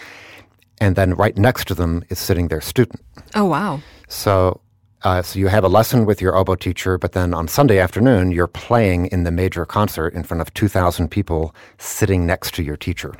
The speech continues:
Speaker 2: Oh, my gosh.
Speaker 1: And, uh, that's a tremendous experience.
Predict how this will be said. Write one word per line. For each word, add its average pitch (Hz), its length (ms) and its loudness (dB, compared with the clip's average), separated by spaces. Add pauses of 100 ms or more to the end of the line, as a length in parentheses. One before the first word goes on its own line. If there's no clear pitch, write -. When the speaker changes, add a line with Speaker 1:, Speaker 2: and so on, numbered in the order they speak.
Speaker 2:
Oh, 226 100 2
my 226 160 4
gosh. 190 300 -2
Speaker 1:
And, 82 380 -2
uh, 80 240 0 (380)
that's - 200 -4
a 98 60 -2
tremendous 92 500 0
experience. - 560 -14